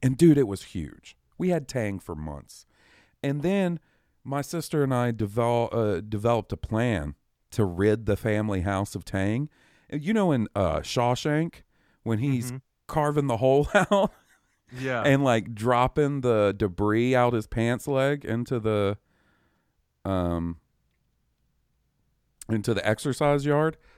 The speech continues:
Speaker 1: That was our
Speaker 2: Right.
Speaker 1: plan with Tang, basically, where you would, like, you would make some Tang and then, "Oh no, maybe just another scoop of this Tang falls into the sink."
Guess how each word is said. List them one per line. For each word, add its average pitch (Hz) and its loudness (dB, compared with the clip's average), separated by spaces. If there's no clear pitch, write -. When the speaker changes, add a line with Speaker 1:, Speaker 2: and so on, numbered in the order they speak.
Speaker 1:
That 123 4
was 139 0
our 127 2
Speaker 2:
Right. 107 -4
Speaker 1:
plan 110 0
with 95 -2
Tang, 104 -2
basically, 78 -6
where 110 2
you 113 2
would, 107 2
like, 87 0
you 95 -2
would 87 0
make 92 0
some 123 -6
Tang 131 0
and 107 -2
then, 107 -4
"Oh 254 0
no, 262 2
maybe 233 0
just 285 -4
another 269 0
scoop - -4
of 285 -2
this 277 -2
Tang 285 2
falls 233 4
into 269 0
the 269 0
sink." 262 2